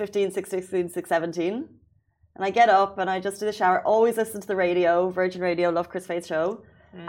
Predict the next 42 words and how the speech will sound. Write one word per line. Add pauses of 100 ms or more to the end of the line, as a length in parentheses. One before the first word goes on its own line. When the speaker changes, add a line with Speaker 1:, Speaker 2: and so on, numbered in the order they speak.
(120)
Speaker 1:
Um, (600)
and
that
just,
like,
that
just, (160)
so
I'm,
like,
I
think
about
work
a
little
bit
'cause
I'm
thinking
about
news, (160)
and
I, (680)
and
I
like
some
music. (840)
Speaker 2:
That's
Speaker 1:
But
I'm
not,
Speaker 2:
cool.
Speaker 1:
like,
focusing (100)
too
much
on (100)
the
work
ahead,